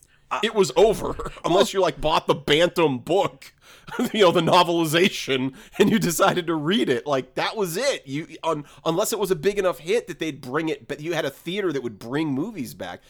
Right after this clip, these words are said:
Speaker 2: you just didn't, you didn't check 'em out.
Speaker 1: Well, I just recall, you know, other particular movie series that didn't do flashbacks, like, oh, I don't know, Star Wars. Like,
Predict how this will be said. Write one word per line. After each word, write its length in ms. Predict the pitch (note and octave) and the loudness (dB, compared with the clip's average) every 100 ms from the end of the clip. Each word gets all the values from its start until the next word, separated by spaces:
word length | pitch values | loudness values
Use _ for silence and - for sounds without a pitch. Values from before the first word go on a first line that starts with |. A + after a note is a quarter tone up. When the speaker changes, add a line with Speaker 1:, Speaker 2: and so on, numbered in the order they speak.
| _ | _
Speaker 2:
you 160 | G#2+ A2 | -14 -10
just 280 | A#2 C3 B2 | -6 -8 -6
didn't, 300 | A#2 F3 - _ - | -8 -8 -12 _ -18
you 100 | G2 | -12
didn't 220 | B2+ E3+ | -12 -10
check 260 | - G3+ | -8 -8
'em 120 | G3+ G3+ | -8 -10
out. 260 | D#4+ - - - | -10 -14 -18 -12
Speaker 1:
Well, 180 | - E4 | -6 -4
I 80 | D4 | -2
just 260 | D4 E4 - | -2 -4 -6
recall, 380 | B3 - G3 F3+ | -8 -2 0 0
you 120 | D#3 | -2
know, 100 | C3 | -2
other 380 | D#3+ E3+ E3+ D3 | -2 0 0 -4
particular 560 | _ - D3 C#3+ B2+ | _ -4 -2 -2 -4
movie 360 | A#2+ D3 C#3 B2+ | -4 -4 -4 -6
series 500 | - C#3 C3 B2+ A2 | -6 -4 -4 -4 -6
that 220 | A2+ - | -8 -8
didn't 480 | D3+ F3+ D#3 - - | -4 -4 -4 -12 -10
do 140 | C3 A#2+ | -8 -8
flashbacks, 1040 | - B2 B2 A#2+ - C3 A#2 A2 - - | -6 -4 -2 -2 -4 -4 -4 -4 -10 -10
like, 240 | A#2 A2 - | -8 -10 -10
oh, 220 | A#2 A#2+ | -8 -6
I 160 | A#2 C3 | -2 -2
don't 140 | A2+ | -2
know, 160 | A2+ A#2 | -6 -8
Star 440 | - - A2 A#2 | -8 -8 -4 -4
Wars. 540 | A2+ G#2 G2 F2 - - _ _ C#3+ | -6 -10 -14 -16 -16 -16 _ _ -2
Like, 360 | C#3+ C3+ - | 0 0 -4